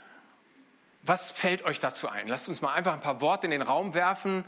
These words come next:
was ihr mit dem Wort Sünde verbindet, entweder ihr selber oder was ihr schon mal gehört habt oder was so landläufig darüber gesagt wird.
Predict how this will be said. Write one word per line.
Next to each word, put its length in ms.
was 160
ihr 100
mit 140
dem 180
Wort 240
Sünde 380
verbindet, 560
entweder 260
ihr 180
selber 380
oder 160
was 140
ihr 80
schon 120
mal 100
gehört 380
habt 220
oder 160
was 140
so 80
landläufig 720
darüber 320
gesagt 400
wird. 160